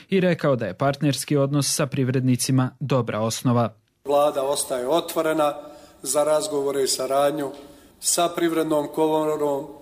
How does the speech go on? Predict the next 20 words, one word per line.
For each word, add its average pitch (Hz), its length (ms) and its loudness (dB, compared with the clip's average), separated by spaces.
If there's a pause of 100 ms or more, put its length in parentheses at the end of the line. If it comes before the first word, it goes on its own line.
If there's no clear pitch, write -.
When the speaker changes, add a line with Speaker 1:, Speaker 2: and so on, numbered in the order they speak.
Speaker 2:
sa 143 500 0 (420)
Unijom 170 440 4
udruženja 147 500 0
poslodavaca, 135 800 0
sa - 180 -2
sindikatima 147 920 0 (440)
i 143 120 -2
svim 175 440 2
onim 165 400 0
koji 151 240 -2
se 135 360 -2 (400)
imaju 175 380 4
iskrenu 160 500 -2
namjeru 156 580 0 (480)
da 147 560 -2 (180)
privredni 156 480 0
ambijent 151 440 -2
u 143 60 -2
Republici 139 560 -2
Srpskoj 151 520 0